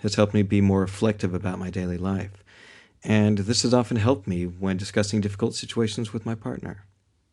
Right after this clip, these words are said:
I want you to take some time today and think about some ideas of how you could actively work on your thinking. Do you have a friend that you could discuss these ideas with? Could you write a blog post, or at the very least write in your journal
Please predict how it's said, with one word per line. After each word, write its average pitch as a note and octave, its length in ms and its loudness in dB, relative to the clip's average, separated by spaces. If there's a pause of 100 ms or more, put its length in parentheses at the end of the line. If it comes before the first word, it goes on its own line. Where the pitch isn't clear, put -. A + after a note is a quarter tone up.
(840)
I C3+ 220 2
want D3+ 240 0
you D#4+ 60 -2
to D4+ 60 -4
take - 180 0
some G#2 140 0
time F#2 240 0
today - 320 -10 (220)
and G#2+ 120 -8
think D3+ 200 -2
about C3 320 2
some A2+ 160 -2
ideas G2 260 2
of G2+ 120 -2
how G2 100 0
you G2 80 4
could G2+ 280 -2
actively F#2 720 -4 (720)
work G2+ 240 2
on F2+ 80 2
your F2 140 0
thinking. A2 460 -6 (600)
Do A#2+ 80 4
you A#2+ 80 8
have A#2+ 300 4
a A#2 80 0
friend C3 260 2
that C3 60 0
you A2 100 2
could G#2 140 0
discuss - 400 -2
these G2 240 0
ideas - 420 -8
with? - 220 -14 (300)
Could F#2 160 -4
you F#2+ 60 -2
write F#2 220 0
a F#2+ 60 2
blog B2+ 320 0
post, - 420 -8 (100)
or G2+ 420 2
at G2+ 200 2
the G2+ 80 -6
very A2 200 4
least A#2 260 0
write G#2 160 4
in G2+ 100 6
your F#2+ 80 4
journal G2 460 0